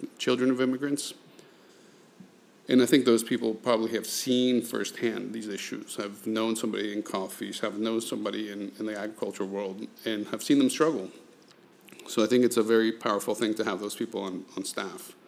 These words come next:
Um, so that's what we do. We, uh, work hard. I've been working hard since I was a kid.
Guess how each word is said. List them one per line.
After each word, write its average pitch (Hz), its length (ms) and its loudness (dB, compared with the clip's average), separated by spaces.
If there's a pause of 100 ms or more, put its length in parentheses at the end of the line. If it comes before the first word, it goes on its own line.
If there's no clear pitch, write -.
(640)
Um, 95 400 -4 (680)
so - 120 4
that's 180 120 4
what 180 80 8
we 160 80 10
do. 160 260 12 (220)
We, 127 300 4
uh, 135 360 -2 (1400)
work 120 220 -2
hard. 127 340 2 (480)
I've 107 140 -4
been 110 160 4
working 113 240 0
hard 113 360 2 (840)
since 113 240 2
I 113 60 6
was 98 160 0
a - 20 -10
kid. 135 460 4